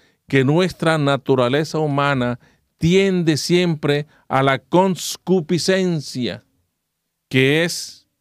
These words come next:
al pecado, a la debilidad, al caer y ceder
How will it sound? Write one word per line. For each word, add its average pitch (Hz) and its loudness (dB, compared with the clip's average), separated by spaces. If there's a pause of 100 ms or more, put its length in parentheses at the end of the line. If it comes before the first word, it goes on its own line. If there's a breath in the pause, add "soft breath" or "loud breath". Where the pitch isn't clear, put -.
(580)
al 123 0
pecado, 123 0
a 117 0
la 113 2
debilidad, 110 -2 (140)
al 117 -2
caer 135 -2
y 131 -4
ceder 135 -4